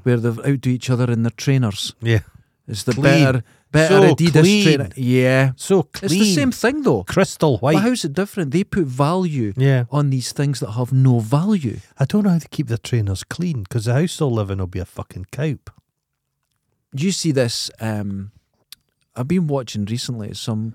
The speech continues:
Speaker 1: comics in America
Speaker 2: I've
Speaker 1: and
Speaker 2: never
Speaker 1: they're getting
Speaker 2: owned
Speaker 1: their
Speaker 2: a pa-,
Speaker 1: Rolexes.
Speaker 2: never owned a pair of trainers since I was, like, at school.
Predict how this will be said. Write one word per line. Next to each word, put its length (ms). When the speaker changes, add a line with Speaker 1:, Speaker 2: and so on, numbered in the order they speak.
Speaker 1:
comics 480
in 80
America 340
Speaker 2:
I've 100
Speaker 1:
and 60
Speaker 2:
never 220
Speaker 1:
they're 120
getting 40
Speaker 2:
owned 100
Speaker 1:
their 60
Speaker 2:
a 40
pa-, 100
Speaker 1:
Rolexes. 500
Speaker 2:
never 280
owned 180
a 80
pair 240
of 80
trainers 460
since 300
I 60
was, 320
like, 280
at 60
school. 400